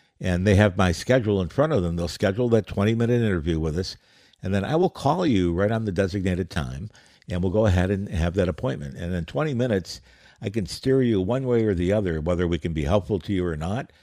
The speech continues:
And I'm sure we'll be able to help you no matter who calls in. After forty-two years of experience, I don't think I've ever spoken to one person that calls in now that we can't help in some fashion or matter of fact. So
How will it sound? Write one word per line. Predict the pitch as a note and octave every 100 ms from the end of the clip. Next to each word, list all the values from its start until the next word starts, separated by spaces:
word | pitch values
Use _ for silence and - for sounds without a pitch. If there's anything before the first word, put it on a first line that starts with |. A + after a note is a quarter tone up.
| _ _ _
And | - F#2+
I'm | F2
sure | - C#3+
we'll | G2+ G2
be | F#2+
able | F#2 F2
to | D#2+
help | F2 E2+
you | F#2+ E2+ E2 _ _ -
no | F#2+
matter | G2 F2+
who | A#2+
calls | - G#2 F2 D#2+
in. | G#2
After | E2+ - E2
forty-two | - G#2+ G2 G#2
years | F#2+ F#2 E2
of |
experience, | D#2 - A#2+ A2 F2+ E2+ - - - - _
I | G#2+
don't | A#2
think | G#2
I've | G2
ever | G2 F#2+
spoken | F2 A2 G2 F2
to |
one | D#2+ A2+ A#2+
person | G2+ E2+ - F2
that | D#2+
calls | - F2 D#2+ F2+
in | E2+
now | E2+ E2+
that | D#2+
we | D#2
can't | - G2 F2
help | E2+ D#2+ - - _ _ -
in | E2+
some | - G#2
fashion | E2+ G#2+ F#2 - F2 D2+ _ _ _ -
or | F#2+
matter | E2+ F2+ E2+ E2+
of | C#2+ E2+
fact. | - E2+ B1 -
So | - F#2+ E2